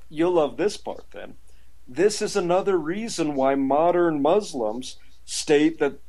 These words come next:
that, uh, Allah and Muhammad knew about airborne diseases, because they were saying as you take a shit, the, uh, scent of it gets up in your nose, gets stuck up in there with all the bacteria,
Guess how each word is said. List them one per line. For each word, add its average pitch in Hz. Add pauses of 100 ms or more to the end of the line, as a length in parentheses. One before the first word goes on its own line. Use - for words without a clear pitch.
that, 135 (140)
uh, 120 (120)
Allah 139
and 120
Muhammad 139
knew 139
about 139
airborne 135
diseases, 131 (280)
because 147
they 151
were 151
saying 175
as 135
you 131
take 135
a 123
shit, - (340)
the, 135
uh, 123
scent 196
of 131
it 131
gets 139
up 147
in 139
your 127
nose, 147
gets 139
stuck 180
up 135
in 127
there 123
with 127
all 135
the 127
bacteria, 127